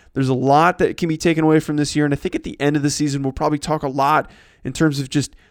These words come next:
season takeaways. How, how we felt about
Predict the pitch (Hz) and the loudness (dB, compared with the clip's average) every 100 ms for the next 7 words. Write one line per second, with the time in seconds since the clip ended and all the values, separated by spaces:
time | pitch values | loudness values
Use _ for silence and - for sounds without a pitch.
0 | _ - - 175 156 147 139 143 135 123 | _ -2 0 2 2 0 2 2 2 -2
1 | 92 - - - _ _ _ _ _ _ | -4 -8 -14 -16 _ _ _ _ _ _
2 | _ - 143 160 - 160 175 180 170 - | _ -2 4 4 6 6 4 4 -4 -6
3 | - 156 156 147 139 147 135 127 | 2 4 4 0 2 4 6 2